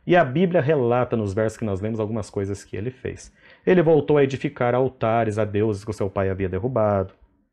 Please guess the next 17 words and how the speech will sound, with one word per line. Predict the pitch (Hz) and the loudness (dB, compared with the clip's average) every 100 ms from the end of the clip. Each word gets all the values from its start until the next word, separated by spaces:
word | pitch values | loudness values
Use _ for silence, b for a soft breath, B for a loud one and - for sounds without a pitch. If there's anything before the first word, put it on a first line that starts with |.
| _ _ _ _ _ B B B | _ _ _ _ _ B B B
Ele | 160 143 | 2 4
adorava | 131 131 120 117 | 4 4 2 0
todas | - 139 139 127 104 | 0 2 4 2 0
as | 98 | -2
potestades | - 107 113 104 - 98 95 | -2 -4 -4 -4 -4 -2 -4
do | 98 | -8
céu. | 117 - 107 104 101 95 - b b b b - | -8 -2 2 4 4 2 -2 b b b b -8
Ele | 110 139 135 113 | -2 2 4 4
era | 113 123 | 4 2
um | 110 | 0
politeísta | 104 120 110 113 104 110 113 | 0 0 2 0 0 0 0
genuíno, | 101 120 113 104 104 98 | 0 0 0 0 0 -2
se | - 117 | -4 -4
prostrou | - 113 - 110 120 | -2 -4 -2 0 0
diante | 113 113 117 | 2 0 -2
de | 123 | -4
tudo, | 151 _ - 226 233 117 101 | -4 _ 4 6 6 2 -2